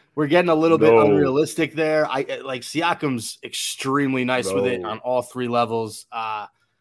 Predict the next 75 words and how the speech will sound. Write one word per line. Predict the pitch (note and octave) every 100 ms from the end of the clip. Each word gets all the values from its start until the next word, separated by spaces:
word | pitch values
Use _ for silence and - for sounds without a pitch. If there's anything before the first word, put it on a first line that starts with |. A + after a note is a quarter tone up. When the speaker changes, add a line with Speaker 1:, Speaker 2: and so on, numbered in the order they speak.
| _ _
Speaker 1:
yeah, | G#2+
I, | A2
I, | B2+ B2 B2+ A#2+
I | C3
don't | C3
know | B2
about | B2 A#2 G#2+ F#2+
that. | A#2+ C#3 F#3+ - _ _ _
Speaker 2:
Is | G#2+
he | A#2+
Speaker 1:
I, | -
Speaker 2:
trolling | B2 C#3
Speaker 1:
I | E3
Speaker 2:
us? | -
Speaker 1:
can't. | G#3+ - - _ _ _ _ _ _ _ _ -
Speaker 2:
<laughs> | C3+ D3
Speaker 1:
What'd | D#3 D#3+
you |
say? | B3 D4 E4+ - -
Speaker 2:
I | C4 B2+
said, | A2
is | A2
he |
trolling | A#2 A2+ A2+ B2+
us | C#3 D#3
or | F#2+ F#2+
is | F#2+
he | F#2+
just | F2
being | F3
Speaker 1:
No, | D#3+ B3
Speaker 2:
like | A#3+ A3
Speaker 1:
I |
don't | B3+
know. | C4+
I | G3+
think | D#3+ F3+
he, | F#3 F#3+
Speaker 2:
Oh. | D#3
Speaker 1:
I | D3
mean, | F3 F3
listen, | A3+ B3 C3+
it, | B2+
it's | C3 C3
a | D#3+
legitimate | D#3+ C#3 E3 F3+ F3+
question, | G#3 - D#3+
I | B2
guess. | A2+ A2 F2+
Speaker 2:
All | F2
right, | B2
Speaker 1:
Uh, |
Speaker 2:
all | B2 A#2+ E2
right, | D2+
all | D2+ D#2+
right. | -
Speaker 1:
there, | A#3+
there's | C#4+ B3
really | D4+ D4+ B3
not | A#3 A3+
someone | - G3+ F#3+ F#3
I, | E3+ D#3
I | E3+
can | E3+
think | D3 E3 D#3
of | D3
in | D3+
the | C#3+
N | D3
B | C3+ C3+
A | C3+
who | B2+
reminds | C3+ B2 B2 B2+ A2+
me | B2+
of, | A#2+ G#2